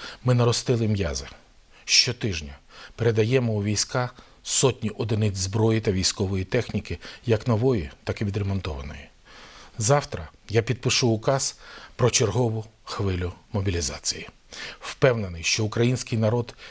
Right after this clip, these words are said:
підтримає це рішення і мобілізацію буде проведено успішно. В зв'язку з терористичною атакою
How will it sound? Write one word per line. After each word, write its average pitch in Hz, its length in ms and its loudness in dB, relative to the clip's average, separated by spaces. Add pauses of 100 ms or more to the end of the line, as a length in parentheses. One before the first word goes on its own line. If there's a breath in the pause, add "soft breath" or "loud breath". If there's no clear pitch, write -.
(100)
підтримає 117 640 2
це 104 180 -4
рішення 82 440 -4 (240 loud breath)
і - 40 -4
мобілізацію 107 720 2
буде 95 180 -6
проведено 87 520 -6 (160)
успішно. - 500 -4 (720 loud breath)
В 113 40 -4
зв'язку 110 320 2
з - 60 0
терористичною 113 880 0
атакою 98 580 -2